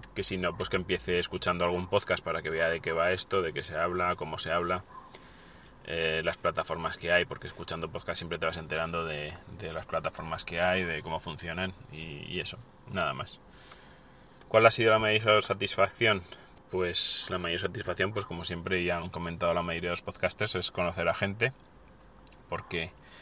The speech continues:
mm, cuando haces un podcast, pues normalmente hablas de los temas que a ti te gustan. Entonces, eh, los que te escuchan, lógicamente también te escuchan porque les gustan esos mismos temas.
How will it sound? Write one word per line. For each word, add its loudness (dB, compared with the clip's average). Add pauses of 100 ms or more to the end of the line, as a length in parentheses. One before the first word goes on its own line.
(720)
mm, -6
cuando 2
haces 2
un -4
podcast, 2
pues -2
normalmente 2
hablas 6
de 0
los 0
temas 0
que -4
a -4
ti -8
te -4
gustan. -2 (220)
Entonces, -2 (220)
eh, -4
los -2
que -2
te -6
escuchan, 0
lógicamente 0
también -2
te -4
escuchan 0
porque -2
les 0
gustan -6
esos -4
mismos -6
temas. -4